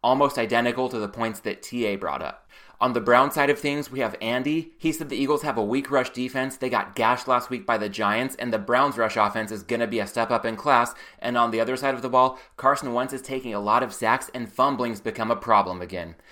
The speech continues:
Looking at the over, we had Fezzik and R J liking that. Fezzik said the total is being suppressed because the Browns have been involved in some recent win games,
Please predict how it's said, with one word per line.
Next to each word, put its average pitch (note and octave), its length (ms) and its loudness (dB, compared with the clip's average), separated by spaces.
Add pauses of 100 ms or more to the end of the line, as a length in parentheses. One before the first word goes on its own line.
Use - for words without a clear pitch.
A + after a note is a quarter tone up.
(200)
Looking F3 280 -4
at D#3 100 -8
the B2 120 2
over, A#2+ 280 2
we A#2 100 -4
had G#2+ 200 -4
Fezzik A#2 320 -2
and A#2 180 -4
R G#2 160 2
J A2+ 220 0
liking A2 340 0
that. G2 340 0 (260)
Fezzik F3 280 -2
said E3 160 -2
the B2+ 80 -2
total C3+ 260 4
is D3 60 -2
being D3+ 180 -4
suppressed A#2+ 440 -4
because B2+ 220 -4
the B2 60 -4
Browns A2+ 320 2
have A#2+ 120 -6
been A#2+ 100 0
involved A2+ 320 2
in A2+ 100 -4
some A2+ 220 -6
recent A#2+ 260 -6
win A2 220 -2
games, D3+ 320 -4